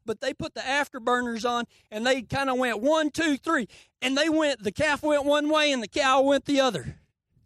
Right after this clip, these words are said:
I went one way, and the horse went another. It's always fun, cowboying for God. Next week, I'll teach you a valuable lesson that I learned on following God. And we'll find out how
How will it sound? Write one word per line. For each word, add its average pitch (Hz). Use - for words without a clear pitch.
I 302
went 302
one 302
way, 302
and 269
the 208
horse 302
went 285
another. 254
It's 214
always 233
fun, 202
cowboying 175
for 156
God. 180
Next 208
week, 214
I'll 156
teach 190
you 180
a 160
valuable 175
lesson 180
that 143
I 175
learned 175
on 151
following 160
God. 151
And 131
we'll 160
find 175
out 170
how 160